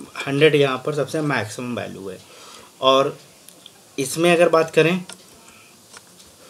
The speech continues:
then, तो यहाँ पर max value,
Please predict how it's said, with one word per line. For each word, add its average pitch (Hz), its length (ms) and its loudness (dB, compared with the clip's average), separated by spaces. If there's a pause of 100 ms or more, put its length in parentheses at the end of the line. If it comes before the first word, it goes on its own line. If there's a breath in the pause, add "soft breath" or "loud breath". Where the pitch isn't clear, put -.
(360 loud breath)
then, 131 360 0 (520 loud breath)
तो 127 120 -2
यहाँ 131 320 2
पर 170 380 4 (720)
max 127 480 -4
value, 139 320 0